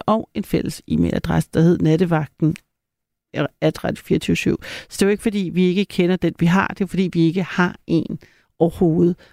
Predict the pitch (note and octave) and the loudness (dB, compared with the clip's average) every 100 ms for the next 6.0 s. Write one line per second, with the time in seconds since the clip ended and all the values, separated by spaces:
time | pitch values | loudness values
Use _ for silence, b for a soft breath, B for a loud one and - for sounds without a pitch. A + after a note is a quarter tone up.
0 | - F3 D#3+ E3+ D#3+ F#3 E3 - D#3+ b | -4 0 2 2 0 -2 -2 -2 -2 b
1 | b - - F3 D#3+ D#3 F#3 D#3 D#3 C#3+ | b -4 -2 0 -2 0 0 0 -2 -4
2 | E3 G3+ G3 F#3+ G#3+ G3+ G3 A3 A#3 G#3+ | -6 -2 0 2 2 0 2 2 2 0
3 | A3+ - A3 G3 A3+ A3+ G#3+ - F#3 F#3+ | -2 -2 -2 0 -2 -2 -2 2 0 0
4 | - A3 G#3+ B B B - D#3 - - | 0 0 0 B B B -2 0 0 -2
5 | D3+ D#3+ D#3 - F3 F3+ D#3+ D#3 D#3+ | 0 -2 -4 0 2 2 0 0 0